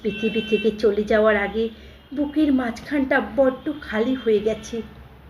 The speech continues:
কিচ্ছু নেই সেখানে, শুধু শূন্য। কোথায় তোমার হাত,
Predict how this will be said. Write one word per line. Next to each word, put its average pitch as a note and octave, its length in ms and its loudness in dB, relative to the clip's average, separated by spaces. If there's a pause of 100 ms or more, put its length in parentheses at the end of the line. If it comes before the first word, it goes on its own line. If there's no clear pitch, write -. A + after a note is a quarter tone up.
(160)
কিচ্ছু - 420 -2
নেই A#3+ 280 4
সেখানে, G#3+ 680 -2 (460)
শুধু D#4+ 340 2
শূন্য। A#3 560 0 (500)
কোথায় F4 460 -2
তোমার A#3+ 280 2
হাত, A#3 320 0